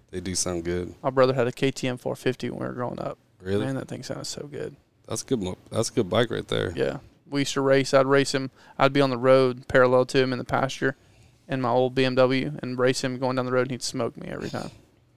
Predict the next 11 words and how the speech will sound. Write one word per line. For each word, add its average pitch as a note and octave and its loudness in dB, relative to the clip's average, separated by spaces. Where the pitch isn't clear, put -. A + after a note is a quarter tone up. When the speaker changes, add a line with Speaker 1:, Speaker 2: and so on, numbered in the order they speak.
Speaker 1:
They're G2 -4
fast. - -6
Speaker 2:
They're - 0
fast. - -6
Speaker 1:
It's - -8
like G2+ -6
a - -20
crotch - -4
rocket, - -12
really. - -2
Speaker 2:
Yeah, B3+ 2